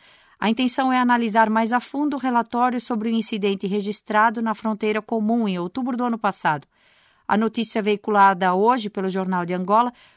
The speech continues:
publicou que as comissões dos dois países já se reuniram na República do Congo na semana passada para tratar do caso dos quarenta e seis militares congoleses que entraram em território angolano. Na época, a governadora de Cabinda,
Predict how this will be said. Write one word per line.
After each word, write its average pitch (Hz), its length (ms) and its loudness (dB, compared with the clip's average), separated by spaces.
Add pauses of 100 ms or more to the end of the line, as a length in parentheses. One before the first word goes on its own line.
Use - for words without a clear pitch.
(160)
publicou 240 540 -2
que 202 200 -6
as 190 160 -4
comissões 226 580 -2
dos 185 200 -6
dois 185 220 -4
países 226 520 -4 (400)
já 254 160 -2
se 320 140 -4
reuniram 247 560 -2
na 202 120 -2
República 190 560 -6
do 180 120 -10
Congo 226 340 -2
na 196 120 -4
semana 185 280 -6
passada 226 480 0
para 202 180 -4
tratar 185 520 -2
do 175 100 -6
caso 226 500 2 (380)
dos 240 160 -6
quarenta 285 320 -6
e 240 60 -4
seis 208 200 -4
militares 208 480 -4
congoleses 214 560 -4
que - 120 -8
entraram 196 380 0
em 185 40 -8
território 175 460 -6
angolano. 160 420 -6 (560)
Na 190 140 2
época, 220 360 0
a 202 60 2
governadora 185 600 -4
de 175 80 -8
Cabinda, 220 600 -2